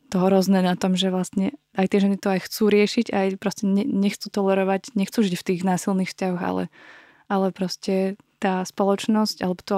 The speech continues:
tie predsudky, aj, a, treba nepodporujúca rodina a okolie, a, ich vlastne keby donúti zostať stále v tých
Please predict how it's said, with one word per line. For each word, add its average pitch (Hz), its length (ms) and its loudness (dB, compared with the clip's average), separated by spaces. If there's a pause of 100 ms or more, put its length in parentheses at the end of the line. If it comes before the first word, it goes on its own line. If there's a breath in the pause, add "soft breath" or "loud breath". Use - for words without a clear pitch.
tie - 160 -6
predsudky, 214 640 -2
aj, 180 160 -2 (720 loud breath)
a, 214 100 0 (240)
treba 190 320 0
nepodporujúca 190 640 0
rodina 214 420 4 (240)
a - 140 -4
okolie, 220 580 2 (400)
a, 196 460 -2 (180)
ich 190 160 -2
vlastne 196 560 -2
keby 185 220 -4
donúti 208 400 2
zostať 190 400 -2
stále 175 280 -4
v - 140 -12
tých 170 180 -8